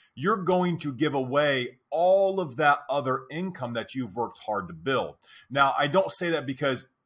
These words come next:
it, it should be your only factor in, in deciding yes or no about being exclusive,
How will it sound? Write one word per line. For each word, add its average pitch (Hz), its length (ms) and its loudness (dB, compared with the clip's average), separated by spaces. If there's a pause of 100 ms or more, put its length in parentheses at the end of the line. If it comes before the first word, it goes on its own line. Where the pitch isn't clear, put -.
(160)
it, 151 180 -6 (160)
it 139 160 -6
should 131 260 -2
be 127 260 -2
your 113 260 -6
only 170 380 -2
factor 107 640 -2
in, 101 200 -8 (140)
in 107 340 -10 (180)
deciding 127 640 0
yes 113 280 -6
or 107 60 -8
no 123 280 0
about 95 320 -4
being 92 120 -12
exclusive, 113 600 -6